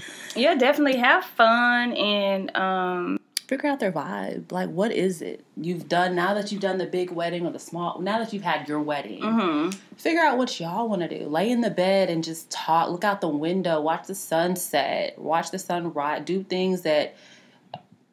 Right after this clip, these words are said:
Speaker 2: other ethnicities do. Like, you
Speaker 1: Mm-hmm.
Speaker 2: don't have to just be hindered to this one thing and do the same thing. You know,
Speaker 1: Right.
Speaker 2: don't go to a cookout, go to a, a line dance contest type of stuff. Like, do, do things that, that's out of the norm and see how you like it, so then you'll know.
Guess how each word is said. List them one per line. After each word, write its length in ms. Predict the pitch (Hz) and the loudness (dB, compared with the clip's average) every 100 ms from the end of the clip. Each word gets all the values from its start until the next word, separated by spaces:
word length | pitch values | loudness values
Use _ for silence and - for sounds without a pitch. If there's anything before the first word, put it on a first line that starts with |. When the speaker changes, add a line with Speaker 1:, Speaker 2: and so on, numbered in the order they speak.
| _ _ - _ _ - | _ _ -20 _ _ 2
Speaker 2:
other 540 | 180 180 175 165 165 - - | 4 4 4 4 0 -6 -12
ethnicities 720 | 165 - 190 196 175 165 160 139 | -6 2 2 4 2 2 0 2
do. 420 | 160 151 143 139 | 4 4 4 2
Like, 220 | 135 226 | 4 4
you 60 | 226 | 6
Speaker 1:
Mm-hmm. 60 | |
Speaker 2:
don't 140 | 196 208 | 6 4
have 140 | 202 | 2
to 80 | 190 | 0
just 240 | 175 165 | -4 -2
be 200 | 170 170 | 0 0
hindered 360 | 170 175 170 156 | 2 2 0 -4
to 80 | 156 | -8
this 180 | 156 | -8
one 320 | 151 143 156 160 | -6 -4 -4 -2
thing 260 | 156 156 | -2 0
and 80 | 143 | 0
do 120 | 147 | -2
the 80 | 143 | -4
same 340 | 143 147 151 | -4 -4 -2
thing. 140 | 151 151 | -2 -2
You 60 | 156 | 2
know, 340 | 175 135 127 | 4 4 2
Speaker 1:
Right. 100 | 131 | 2
Speaker 2:
don't 140 | 160 175 | 0 0
go 100 | 185 | 0
to 80 | 147 | 0
a 40 | |
cookout, 440 | - 202 147 139 | -2 -2 2 2
go 120 | - 170 | 0 0
to 180 | 170 156 | 2 4
a, 160 | 147 | 4
a 80 | 151 | 2
line 380 | 151 160 165 160 | 2 4 2 2
dance 280 | 151 139 - | 0 0 -2
contest 560 | 147 131 - 123 123 | -2 -2 -2 -2 -2
type 200 | - 127 | -2 -2
of 60 | - | -4
stuff. 200 | - - | -8 -4
Like, 160 | 175 170 | -2 0
do, 320 | 202 233 233 - - - - | 0 0 -4 -12 -20 -20 -8
do 100 | 208 | -6
things 220 | 233 233 208 | -2 0 2
that, 240 | 160 - | 0 2
that's 180 | 175 175 | -2 2
out 160 | 160 | 0
of 60 | 175 | 2
the 80 | 160 | 2
norm 300 | 143 160 156 | 4 4 2
and 60 | 151 | 0
see 120 | 170 | -4
how 160 | 170 | -4
you 140 | 175 165 | -2 -2
like 280 | 156 190 165 | -2 -2 -4
it, 140 | 151 | -8
so 80 | - | -6
then 160 | 160 | -2
you'll 100 | 160 | -2
know. 460 | 147 135 170 131 | -2 -4 -4 -6